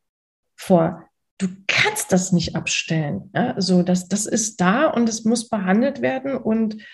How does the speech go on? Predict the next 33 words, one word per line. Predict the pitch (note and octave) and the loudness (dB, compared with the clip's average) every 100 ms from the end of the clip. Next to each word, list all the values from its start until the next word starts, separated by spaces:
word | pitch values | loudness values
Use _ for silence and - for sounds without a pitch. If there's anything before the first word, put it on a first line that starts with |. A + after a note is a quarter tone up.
| - - - | -20 -10 2
ähm, | G#3+ G#3+ G#3 G#3 G#3 G3+ - _ | 6 6 6 4 2 -4 -14 _
und | A3 | 4
es | G#3+ - | 4 2
gibt, | D#4+ - - | -2 -4 -4
da, | D3 - | -4 4
weißt | A3+ - | 4 4
du, | D4+ - | 2 -2
ich, | A3+ - | -6 -2
ich | G#3 G#3+ | 0 4
würde | D4 D4+ | 4 6
mir | C4 G#3 | 6 6
wünschen, | D#4 D#4+ B3+ C#4+ D#4+ _ _ _ - | 4 4 0 -2 -6 _ _ _ 0
Betroffene | A#3+ - B3 C4 D4 B3+ | 0 4 2 2 2 2
und | G#3+ A#3 | 4 2
Nicht-Betroffene, | C#4 - - - G3 G3+ B3 C#4 C#4+ _ _ _ _ _ _ _ - | 0 -2 -6 -4 -6 -2 -2 -2 -8 _ _ _ _ _ _ _ 0
es | G#3+ - - | 0 0 4
gibt | F4+ E4+ - | 4 4 -2
Hilfe. | A3 G3 E3 D#3+ D#3+ C#3+ - _ | 6 8 6 2 -4 -4 -8 _
Ja? | - C#3 C#3 _ _ _ _ - | -6 -6 -10 _ _ _ _ -12
So. | - D#3+ - - _ _ - - | -8 -6 -8 -12 _ _ -16 -2
Es | G#3 | 0
ist | A3 A3 | 2 2
ja | A3+ | 4
nicht | A#3 A3+ | 4 2
so, | A#3 | 0
dass | G3 A3+ G#3+ | 0 0 -2
es | G#3+ | -4
nicht | G#3+ A3 - | -4 -2 -2
behandelbar | G#3+ E4 F#4 A3+ F3 - | 2 4 6 4 4 0
ist. | E3 - - | -4 -8 -2
Depressionen | G3+ G#3+ G#3 G#3 - A3 C4+ | -2 0 -4 -4 -2 -2 -2
sind | - G3+ A#3 | 0 0 0
behandelbar. | A#3+ B3+ F4+ D#4 F3 D#3 D#3 - | -4 -4 0 0 0 -2 -6 -10